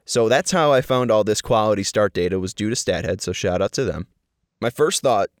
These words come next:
of when quality start is mentioned, I think of my job, because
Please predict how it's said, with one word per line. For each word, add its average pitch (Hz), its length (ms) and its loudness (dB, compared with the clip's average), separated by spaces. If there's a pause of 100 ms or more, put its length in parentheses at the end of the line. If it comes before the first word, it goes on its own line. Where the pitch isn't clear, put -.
(140)
of 101 160 0
when 98 420 -2
quality 113 380 0
start 104 300 -2
is 87 100 -8
mentioned, 95 380 -4
I 90 80 -4
think 101 240 -6
of 90 300 -6 (120)
my 110 280 -2
job, 117 560 0
because 104 340 -4